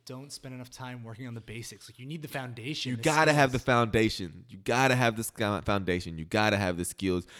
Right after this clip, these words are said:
Speaker 2: And then you use everything else. You know, then you get out there and you start networking and meeting people and, you know, um, putting, putting your, your, uh, your attack, your plan in, into place.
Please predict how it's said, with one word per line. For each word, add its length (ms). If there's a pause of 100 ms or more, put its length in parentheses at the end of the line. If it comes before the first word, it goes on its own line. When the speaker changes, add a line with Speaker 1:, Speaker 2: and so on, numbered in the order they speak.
(100)
Speaker 2:
And 220
then 240
you 80
use 760 (500)
everything 520
else. 420 (360)
You 120
know, 200
then 260
you 100
get 160
out 240
there 180
and 120
you 60
start 420 (280)
networking 920
and 220
meeting 360
people 480
and, 300 (420)
you 120
know, 500
um, 720 (260)
putting, 680
putting 260
your, 480
your, 380 (100)
uh, 180 (440)
your 140
attack, 480
your 80
plan 480
in, 180
into 180
place. 540